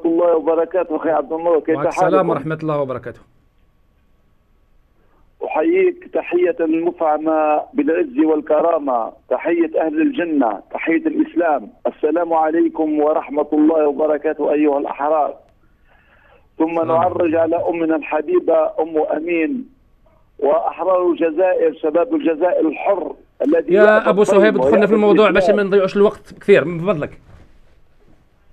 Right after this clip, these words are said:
Speaker 1: بإذن الله تعالى يا أخي، يقول المولى تبارك وتعالى في كتابه الكريم: "ويمكرون ويمكر الله والله خير الماكرين". إن هذه المؤامرة التي وقعت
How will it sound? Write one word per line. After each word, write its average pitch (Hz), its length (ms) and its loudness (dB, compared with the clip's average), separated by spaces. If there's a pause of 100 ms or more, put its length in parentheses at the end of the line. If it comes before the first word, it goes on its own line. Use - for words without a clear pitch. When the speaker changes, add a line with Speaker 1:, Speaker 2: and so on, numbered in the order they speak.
(360)
Speaker 1:
بإذن 180 360 2
الله 190 280 2
تعالى 165 380 0
يا 185 180 0
أخي، 147 280 -4 (680)
يقول 214 360 0
المولى 208 440 0
تبارك 190 420 -2
وتعالى 185 600 -2
في 175 140 -2
كتابه - 580 0
الكريم: 170 600 0
"ويمكرون 190 840 2
ويمكر 185 720 0
الله 180 240 4
والله 175 560 0
خير 175 300 -4
الماكرين". 160 840 -2 (880)
إن 165 180 0
هذه 214 320 0
المؤامرة 208 640 -2
التي 202 420 -2
وقعت 196 520 0